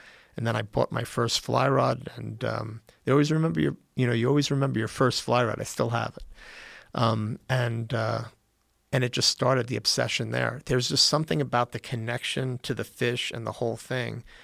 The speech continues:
as opposed to just kinda, like, going on a boat and trolling and waiting for them to strike. Like, this is more like hunting. What you're doing is, is, like, you're trying to find the location of the fish, and then you have to place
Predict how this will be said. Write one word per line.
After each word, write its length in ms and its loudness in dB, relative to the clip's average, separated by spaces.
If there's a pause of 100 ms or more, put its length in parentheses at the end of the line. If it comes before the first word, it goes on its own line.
(200)
as 140 -6
opposed 340 -2
to 60 -4
just 240 -4
kinda, 200 -4
like, 180 -8
going 260 0
on 80 -4
a 40 -6
boat 360 0
and 80 -12
trolling 640 -2 (240)
and 240 -6
waiting 300 -2
for 140 -6
them 180 -6
to 100 -8
strike. 440 -4 (240)
Like, 160 0
this 180 2
is 120 0
more 160 4
like 180 2
hunting. 500 -2 (340)
What 200 2
you're 100 2
doing 400 4
is, 260 -2
is, 180 -2
like, 240 -2
you're 100 2
trying 340 2
to 120 0
find 760 0 (160)
the 160 -4
location 640 -2
of 120 -8
the 80 -10
fish, 500 -6 (400)
and 140 4
then 140 4
you 80 4
have 220 0
to 80 -2
place 920 0